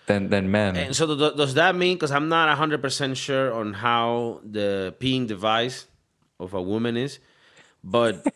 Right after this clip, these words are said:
Speaker 2: <laughs> a, a, a woman that's always been a woman, right? 'Cause it, it, just, just
Speaker 1: Yeah, yeah, yeah, yeah.
Speaker 2: I don't know if it's very sprinkly.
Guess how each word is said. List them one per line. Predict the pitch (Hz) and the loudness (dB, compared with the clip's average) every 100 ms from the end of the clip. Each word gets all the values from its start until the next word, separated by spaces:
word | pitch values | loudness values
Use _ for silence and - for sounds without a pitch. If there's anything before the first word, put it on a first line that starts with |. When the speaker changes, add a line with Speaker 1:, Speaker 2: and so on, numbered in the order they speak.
| _ - _ | _ -20 _
Speaker 2:
<laughs> | _ - - - | _ -20 -14 -2
a, | |
a, | 104 92 101 - 82 - | 0 0 -2 -4 -10 -6
a | 101 | -2
woman | 110 120 110 104 95 | 0 0 0 -2 -2
that's | 92 98 | -4 -2
always | 113 98 | 0 -2
been | 87 87 | -4 -6
a | |
woman, | 82 80 71 | -6 -8 -10
right? | 67 78 - _ _ | -10 -12 -14 _ _
'Cause | 78 76 - _ _ _ _ - | -16 -16 -18 _ _ _ _ -20
it, | 50 - | -20 -18
it, | - 50 50 50 | -20 -20 -20 -10
just, | 92 90 | -10 -6
just | 101 | 0
Speaker 1:
Yeah, | 147 | 2
yeah, | 147 | 4
yeah, | 135 131 117 98 | 4 4 4 2
yeah. | 87 - | -2 0
Speaker 2:
I | 123 | 2
don't | 156 | 4
know | 175 | 4
if | 180 147 151 | 2 0 -2
it's | 135 | 0
very | 131 156 143 | 2 2 2
sprinkly. | - 156 170 170 139 110 90 | -2 2 2 2 -2 -2 -4